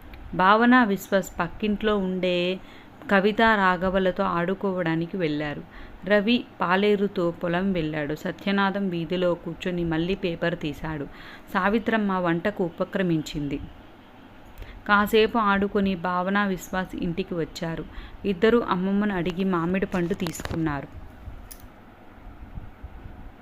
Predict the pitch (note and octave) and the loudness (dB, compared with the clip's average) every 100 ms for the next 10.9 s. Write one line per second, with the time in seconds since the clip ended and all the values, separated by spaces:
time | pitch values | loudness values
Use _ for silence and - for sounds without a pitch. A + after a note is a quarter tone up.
0 | - - - - - - - - - - | -16 -16 -16 -16 -14 -14 -14 -14 -18 -18
1 | - - - - - - - - - - | -18 -16 -16 -16 -18 -18 -16 -16 -16 -14
2 | - - - - F3+ F#3+ A#3+ A#3+ A3 G#3+ | -14 -14 -8 0 2 4 6 4 4 2
3 | G#3 E3+ F3+ A#3+ A#3 G3 E3+ F#3 F3+ F3 | 2 2 2 0 0 0 0 -2 0 0
4 | - F3+ F3+ F#3 F#3 E3 E3 - F3 D#3+ | 0 -2 -2 -2 -2 -2 -2 -4 -2 0
5 | D#3 - E3+ E3 G3 D#3+ E3 D#3+ E3 - | -2 -4 -4 -4 -4 -2 -2 -2 -6 -8
6 | - D#3+ - - - - F3+ G3+ B3 C4+ | -8 -8 -10 -16 -14 -4 4 6 8 8
7 | B3 A3 G3 G#3 G3+ F#3+ F3+ F#3+ A3+ F#3 | 6 4 2 2 0 2 2 2 2 2
8 | F#3 G3 G3 F3 F3 E3+ F3+ E3 G#3 - | 2 2 0 -2 -4 -4 -4 -4 -6 -6
9 | F3+ F3+ G3 G3 G3+ F#3+ F3+ E3 F#3 F#3+ | -4 -4 -4 -2 -2 -2 -2 -2 0 0
10 | F3+ F#3 F3 F3 E3 - F#3 D#3+ | -2 -4 -8 -6 -6 -4 -2 -2